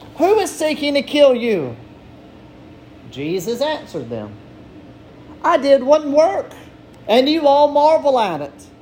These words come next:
Moses gave you circumcision, not that it is from Moses, but from the fathers. And you circumcise a man on the Sabbath.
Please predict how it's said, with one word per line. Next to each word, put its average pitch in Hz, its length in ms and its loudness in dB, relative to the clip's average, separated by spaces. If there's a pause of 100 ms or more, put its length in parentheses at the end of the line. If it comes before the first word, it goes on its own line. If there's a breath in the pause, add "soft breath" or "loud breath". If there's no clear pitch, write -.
(600)
Moses 285 680 0
gave 233 360 0
you 285 120 -8
circumcision, 214 960 -8 (840)
not 202 360 2
that 190 200 0
it 185 100 -4
is 185 140 -2
from 165 300 -6
Moses, 285 580 0
but - 240 -6
from 254 200 -4
the 285 100 -4
fathers. 277 840 -4 (460)
And 247 320 2
you 320 300 -2
circumcise 233 840 0
a 247 60 0
man 196 320 -2
on 214 140 -6
the 240 80 -6
Sabbath. 220 500 -6